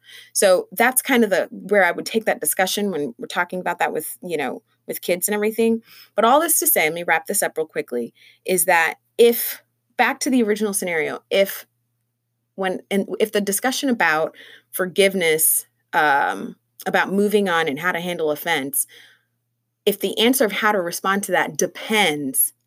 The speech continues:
I want you to kind of think on everything we've talked about and think about the fact that, um, when we're saying it depends, we're actually putting ourselves in a weaker position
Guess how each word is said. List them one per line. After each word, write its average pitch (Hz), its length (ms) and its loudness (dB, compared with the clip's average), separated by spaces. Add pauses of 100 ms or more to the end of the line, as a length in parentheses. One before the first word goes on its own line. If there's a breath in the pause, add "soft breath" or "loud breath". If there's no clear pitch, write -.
(140)
I 180 40 2
want 202 360 2
you 254 80 0
to 226 60 4
kind 196 240 -2
of 175 120 -10
think 165 500 0 (680)
on 165 140 0
everything 190 300 -2
we've 170 140 -6
talked 180 240 -4
about 143 440 0
and 165 140 -10
think 180 200 -6
about 143 460 0 (300)
the 160 80 -8
fact 151 380 -2
that, 147 380 0
um, 135 380 -6 (1600)
when 170 200 -6
we're 165 100 -4
saying 226 280 4
it 240 100 0
depends, 202 360 -4
we're - 140 -2
actually - 360 -4
putting 190 340 -6
ourselves 147 480 -2
in 156 100 -10
a 139 80 -6
weaker 147 400 -4
position - 680 -8